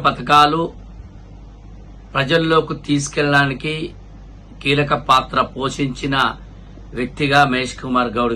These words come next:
గారు చెప్పవచ్చు. మరి అదే కాక ఎప్పటికప్పుడు రేవంత్ రెడ్డి గారు ప్రభుత్వం ఏదైతే ప్రజలకు పథకాలు ఇస్తుందో అటువంటి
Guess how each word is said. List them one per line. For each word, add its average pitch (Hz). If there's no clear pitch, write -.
గారు 123
చెప్పవచ్చు. 120
మరి 143
అదే 156
కాక 165
ఎప్పటికప్పుడు 175
రేవంత్ 160
రెడ్డి 160
గారు 151
ప్రభుత్వం 156
ఏదైతే 160
ప్రజలకు 156
పథకాలు 147
ఇస్తుందో 160
అటువంటి 143